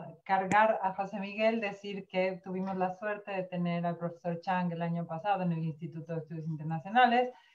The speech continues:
y alguien amablemente puso aquí el link donde hay una entrevista que se le hace a él, que además te manda saludos, José Miguel, pero señala un link, eh, donde ustedes pueden ver lo que, eh,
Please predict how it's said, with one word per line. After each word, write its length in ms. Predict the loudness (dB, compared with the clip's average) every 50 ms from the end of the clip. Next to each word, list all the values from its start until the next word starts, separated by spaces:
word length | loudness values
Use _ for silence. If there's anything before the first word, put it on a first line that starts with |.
| _ _ _ _ -12
y 140 | 0 6 8
alguien 440 | 10 10 10 8 6 4 4 4 4
amablemente 840 | 4 4 4 4 4 4 2 2 4 4 4 4 2 -2 -6 -8 -8
puso 300 | -8 -8 -8 -6 -2 -2
aquí 240 | -2 -2 -4 -4
el 220 | -4 -2 -2 -2 -4
link 280 | -4 -4 -4 -6 -8
donde 500 | -8 -4 0 2 2 2 2 4 4 6
hay 380 | 6 8 6 6 4 2 -4 -8 _ -6
una 180 | -2 0 2
entrevista 680 | 2 2 0 0 -2 -2 -2 -4 -6 -6 -6 -6 -6 -4
que 100 | -6 -8
se 160 | -8 -8 -6
le 180 | -4 -2 0 2
hace 320 | 2 2 0 -2 -4 -4
a 160 | -2 2 4 4
él, 300 | 4 4 2 -2 -8 _ _ _ _
que 80 | -8 -6
además 460 | -4 -2 -2 -2 -2 -2 -4 -6 -8
te 80 | -8 -6
manda 340 | -4 -2 -2 -2 -4 -4 -6 -8
saludos, 420 | -8 -8 -6 -6 -6 -6 -6 -8 -10
José 200 | -12 -8 -6 -4
Miguel, 380 | -4 -4 -4 -6 -8 -8 -8 -6
pero 300 | -4 -2 -2 -2 -4 -8 _ _ _ _ _ _ _ _ _ _ _
señala 580 | -2 -2 2 4 4 4 4 6 4 4 4 2
un 340 | -2 -4 -2 -2 -2 -2 -2
link, 480 | -2 -2 -2 -2 -2 -4 -6 -8 -10 -16 -20 _ _ -4
eh, 380 | -2 0 2 2 2 0 -2 -6 -8
donde 300 | -4 0 2 2 2 2
ustedes 340 | 0 2 2 2 2 0 -2 -2
pueden 420 | 0 2 2 4 2 2 0 -2 -6 _ _ _ _ _ _ -4
ver 300 | 2 4 4 4 4 2
lo 260 | 0 -2 -2 -4 -4
que, 360 | -4 -2 0 0 0 -2 -4 -6
eh, 180 | -10 -12 -12